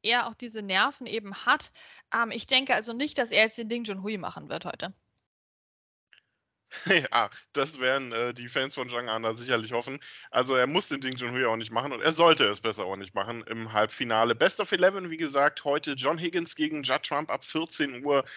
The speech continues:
Speaker 2: und dann der Debütantenball ab zwanzig Uhr zwischen Zhang Anda und Liu Hongyu.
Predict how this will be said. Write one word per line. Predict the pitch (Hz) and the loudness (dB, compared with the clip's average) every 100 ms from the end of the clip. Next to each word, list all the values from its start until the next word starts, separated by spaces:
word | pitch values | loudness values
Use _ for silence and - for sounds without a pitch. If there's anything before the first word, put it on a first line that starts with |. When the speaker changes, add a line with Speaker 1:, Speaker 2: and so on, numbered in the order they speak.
| - | -16
Speaker 2:
und | - 135 131 | -6 -4 4
dann | 123 127 127 | 4 4 -2
der | 113 117 120 117 | -10 0 4 4
Debütantenball | 117 120 120 131 180 190 143 139 | 2 -10 -6 0 0 2 4 4
ab | 110 - | 4 -2
zwanzig | - 120 123 - 113 - | -4 -4 -4 -6 -12 -8
Uhr | 107 104 | -6 -6
zwischen | 113 104 101 | -6 -10 -6
Zhang | 113 117 | -4 -2
Anda | 104 101 98 | 0 2 0
und | 101 | -2
Liu | 98 107 | -4 -4
Hongyu. | 98 101 101 107 | -4 -6 -4 -4